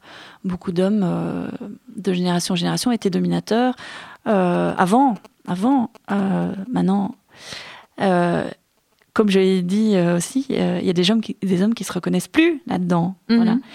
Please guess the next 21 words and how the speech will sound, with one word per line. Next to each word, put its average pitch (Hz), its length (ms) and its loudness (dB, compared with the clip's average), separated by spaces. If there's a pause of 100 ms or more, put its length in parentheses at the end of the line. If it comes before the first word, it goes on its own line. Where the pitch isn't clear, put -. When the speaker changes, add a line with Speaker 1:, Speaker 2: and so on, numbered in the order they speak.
(160)
Speaker 1:
Mais 214 120 6
le 247 100 4
système, 330 440 2
il 247 120 6
est 214 40 6
encore 349 300 4
là, 302 240 4
et 196 40 4
ça, 294 180 2
il 262 60 2
faut 220 120 -2
le 196 80 2
dire, 349 380 2
quoi. 185 180 4
Le 185 120 2
système 285 420 0
patriarcal, - 540 0
il 208 120 2
est 185 60 2
encore 277 280 2
là. 330 200 4